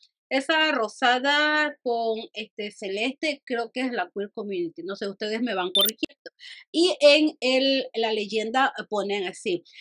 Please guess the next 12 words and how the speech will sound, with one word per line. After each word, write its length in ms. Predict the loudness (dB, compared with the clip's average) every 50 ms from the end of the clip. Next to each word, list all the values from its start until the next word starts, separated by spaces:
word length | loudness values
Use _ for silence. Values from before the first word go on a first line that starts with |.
| -16 _ -4
dice: 340 | -4 -2 2 2 2 2 4 2 0 2
"He 120 | 2 0 2
terminado 520 | 2 0 0 0 2 2 4 4 4 2
contigo, 540 | 2 -2 -2 -2 -6 -6 -4 -6 -6 -8 _
Colorpot, 720 | -2 0 0 0 2 0 -2 -2 -2 0 0 0 0 0 -2 0
has 360 | 2 4 4 4 2 0 -2
perdido 400 | -4 -4 -4 -4 -4 -4 -4 -4
un 80 | -4
cliente 460 | -4 -6 -4 -2 -2 -2 -2 -4 -4 -4
y 100 | -4 -4
un 140 | -4 -4
afiliado. 640 | -4 -6 -6 -4 -4 0 2 4 4 2 2 -2 -8